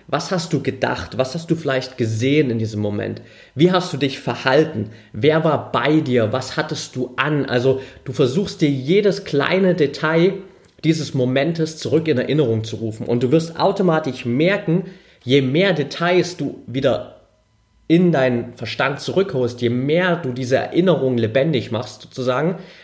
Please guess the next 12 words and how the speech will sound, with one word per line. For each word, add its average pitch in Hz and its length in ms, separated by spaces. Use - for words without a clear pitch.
desto 143 320
mehr 180 560
kommt 202 280
dieses 165 320
Gefühl 214 540
von 147 200
Selbstbewusstsein 139 800
einfach 127 380
wieder 147 200
in 170 200
dir 151 180
hoch, 156 300